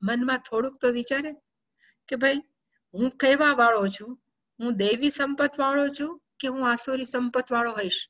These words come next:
મને કેમ ખબર પડે? એવું અર્જુન વિચારતો હશે. એ ધ્યાનમાં રાખી અને ભગવાને કીધું,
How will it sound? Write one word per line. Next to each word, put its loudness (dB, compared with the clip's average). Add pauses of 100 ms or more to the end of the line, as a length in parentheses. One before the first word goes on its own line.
મને -2
કેમ -4
ખબર 0
પડે? -8
એવું -4
અર્જુન 0
વિચારતો -2
હશે. -6 (320)
એ 4
ધ્યાનમાં 2
રાખી 2 (460)
અને 2
ભગવાને -4
કીધું, -4